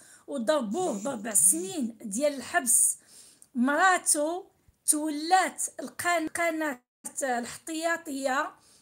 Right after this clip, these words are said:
اللي هي دابا سميتها مولات الكاسكيطه. كنا كنتمنى تمشيو عندها، تضموا القناه ديالها، تابعوها، تعملوا ليها اشتراك،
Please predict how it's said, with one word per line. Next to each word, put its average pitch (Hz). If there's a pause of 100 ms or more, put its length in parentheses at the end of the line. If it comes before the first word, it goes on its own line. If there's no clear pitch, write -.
(140)
اللي 294
هي 311
دابا 285
سميتها 302
مولات 302
الكاسكيطه. 262 (1080)
كنا 302
كنتمنى 294 (100)
تمشيو 277
عندها، 269 (300)
تضموا 349
القناه 302
ديالها، 254 (240)
تابعوها، 285 (280)
تعملوا 302
ليها 320
اشتراك، 285